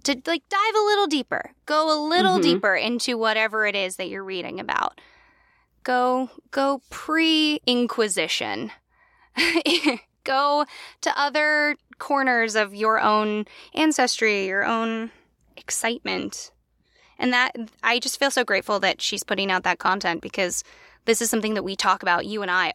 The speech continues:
Speaker 1: all the time. All the
Speaker 2: Oh,
Speaker 1: time
Speaker 2: yeah.
Speaker 1: we talk. And I, hearing another voice saying it differently and saying new things is just so gosh darn refreshing.
Speaker 2: Yes.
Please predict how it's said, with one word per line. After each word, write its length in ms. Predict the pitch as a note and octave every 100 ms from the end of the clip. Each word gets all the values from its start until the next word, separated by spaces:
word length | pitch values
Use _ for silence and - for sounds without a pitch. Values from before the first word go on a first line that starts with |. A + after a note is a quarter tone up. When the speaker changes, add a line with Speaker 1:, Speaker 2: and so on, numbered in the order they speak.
| -
Speaker 1:
all 300 | C4 C4+ B3+
the 100 | B3+
time. 500 | - A3+ G#3 - - _ -
All 420 | D4 F4+ F#4 F#4+
the 120 | F4 C4+
Speaker 2:
Oh, 20 |
Speaker 1:
time 340 | - E4+ D4+
Speaker 2:
yeah. 40 | A#3+
Speaker 1:
we 140 | B3
talk. 360 | B3+ A3 F#3 -
And 240 | C4 B3+ B3+ - - - B3
I, 240 | B3+ C4 - _ _ _ -
hearing 380 | - C#4 D4+
another 460 | D4 C4+ A3+ A#3+ A#3+
voice 380 | A3 A3+ G3 F#3
saying 680 | - G3 F#3+ F#3+ F#3+ D4+ - _ _ _ _ -
it 240 | A3 G#3 _ _ _ _ -
differently 640 | A3 G#3 A3 F#3+ D#3 - -
and 180 | A3
saying 320 | G#3+ G#3 G3 G3+
new 160 | A3
things 340 | G#3+ G#3 F3+ -
is 140 | G3
just 380 | - C4+ C#4 -
so 220 | - - -
gosh 340 | G4+ A4+ A4
darn 220 | D#4 C#4
refreshing. 880 | B3 A#3+ - C#5 D5 - C#4 F#3 G#3+ - _ _ _ _ _ _ _ _
Speaker 2:
Yes. 240 | G3 F#3+